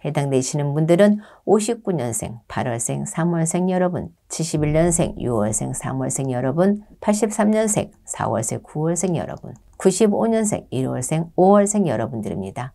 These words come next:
네 번째 해당되시는 분들은 이천이십이 년에는 사업 귀인수가 있는 분들이기 때문에 사업적으로 어려움이 생기거나 또는 사업적으로 큰 기회가 있을 때에도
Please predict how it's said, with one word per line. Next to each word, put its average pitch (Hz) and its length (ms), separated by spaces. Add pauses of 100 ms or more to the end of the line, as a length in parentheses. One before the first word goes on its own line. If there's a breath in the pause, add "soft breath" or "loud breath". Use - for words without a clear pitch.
네 185 120
번째 233 260
해당되시는 202 600
분들은 117 560
이천이십이 156 840
년에는 160 540 (240 loud breath)
사업 226 560
귀인수가 170 1000
있는 139 260
분들이기 131 460
때문에 160 520 (220 loud breath)
사업적으로 175 760
어려움이 202 580
생기거나 120 760
또는 127 360 (200 loud breath)
사업적으로 175 800
큰 233 240
기회가 139 340
있을 120 300
때에도 117 480